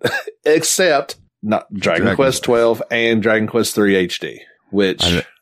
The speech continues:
Speaker 1: that's been on hiatus since it was announced.
Speaker 2: I know they both, they just went, like, radio silent on both of 'em.
Speaker 1: Yeah, I mean, twelve at least you understand because that's,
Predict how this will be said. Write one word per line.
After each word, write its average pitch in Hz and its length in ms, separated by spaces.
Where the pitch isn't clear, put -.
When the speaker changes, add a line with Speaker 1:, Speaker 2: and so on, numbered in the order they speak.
Speaker 1:
that's 120 240
been 110 220
on 85 340
hiatus 95 480
since 87 220
it 71 80
was 82 160
announced. 78 480
Speaker 2:
I 87 60
know 113 180
they 90 160
both, 104 220
they 101 140
just 98 180
went, 90 140
like, 85 100
radio 90 380
silent 98 360
on 80 140
both 95 260
of 76 140
'em. 76 120
Speaker 1:
Yeah, 95 380
I 131 120
mean, 147 180
twelve 196 300
at 180 80
least 139 180
you 123 80
understand 98 480
because 92 320
that's, 92 320